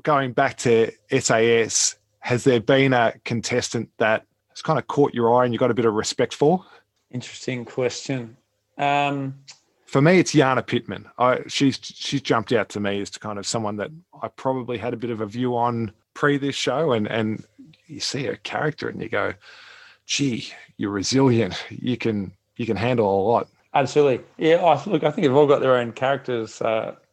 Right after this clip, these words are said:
Speaker 2: um, or personalities. I mean,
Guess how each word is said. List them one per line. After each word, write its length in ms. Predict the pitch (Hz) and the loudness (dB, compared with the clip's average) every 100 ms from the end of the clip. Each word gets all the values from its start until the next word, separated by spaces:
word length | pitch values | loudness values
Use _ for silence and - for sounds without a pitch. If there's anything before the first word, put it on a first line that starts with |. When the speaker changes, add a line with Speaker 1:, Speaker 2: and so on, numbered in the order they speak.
| - | -16
Speaker 2:
um, 340 | 117 117 117 - | -12 -12 -14 -16
or 240 | - - - _ _ _ - - - | -10 -10 -12 _ _ _ -20 -16 -6
personalities. 760 | 127 - 117 123 113 101 - - | -6 -4 -6 -4 -4 -6 -12 -14
I 40 | |
mean, 260 | 110 95 | -12 -14